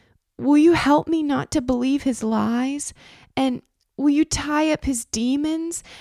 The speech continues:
and help me keep fighting for what is good?" Jesus loves to fight for us, and just like the Israelites could trust God's power to lead them into the land,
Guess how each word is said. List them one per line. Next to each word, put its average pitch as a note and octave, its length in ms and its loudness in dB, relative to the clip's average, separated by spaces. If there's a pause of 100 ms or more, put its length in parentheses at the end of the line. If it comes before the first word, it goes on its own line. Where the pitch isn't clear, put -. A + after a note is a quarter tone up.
and A3+ 140 -2
help B3 240 0
me C4 100 -2
keep - 340 -4
fighting D4 460 0
for A#3+ 160 0
what B3 160 2
is A#3 160 -2
good?" D#4 460 -2 (1200)
Jesus C4+ 460 -4
loves A3+ 460 0
to G3+ 100 -2
fight - 400 -4
for - 180 -8
us, A3+ 380 -8 (360)
and G#3 260 -4
just - 380 0
like D4+ 160 -2
the C4 140 0
Israelites G3 560 -2
could - 200 -6
trust - 420 -4
God's A#3+ 300 -2
power A#3+ 640 -2
to G3+ 180 -4
lead G#3+ 420 0
them C#4+ 240 0
into B3+ 260 -2
the A#3+ 120 -2
land, B3 560 -2